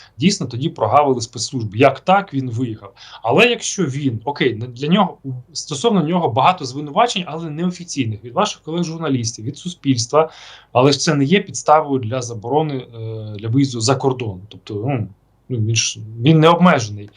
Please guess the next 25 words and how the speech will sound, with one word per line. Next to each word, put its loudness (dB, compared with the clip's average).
А -6
якщо 0
в 0
нього -2
ще -2
наявний 0
спеціальний -4
дозвіл -2
якийсь, -6
або 4
троє 2
дітей, -6
я 2
не -2
знаю, -6
може -8
в -4
нього -2
є -6
троє 0
дітей -6
є, -6
можливо, -2
є 4
там -2